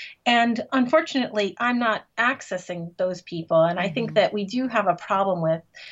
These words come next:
Speaker 1: trying to get across those,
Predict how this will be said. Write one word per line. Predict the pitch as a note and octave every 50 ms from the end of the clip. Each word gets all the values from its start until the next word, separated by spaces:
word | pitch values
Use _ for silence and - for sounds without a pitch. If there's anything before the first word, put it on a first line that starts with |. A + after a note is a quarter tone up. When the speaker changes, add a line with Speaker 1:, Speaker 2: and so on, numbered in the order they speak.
| - - - - - - _
Speaker 1:
trying | - - - C4 C4+ C4+ C#4 C#4
to | B3+ B3+ A#3+
get | A#3 G#3+ G3+
across | G3 G3+ - - - A3+ A3 A3+ A3+ - -
those, | - - A3 G#3 G3+ G3+ G3+ F#3 F#3 - - - -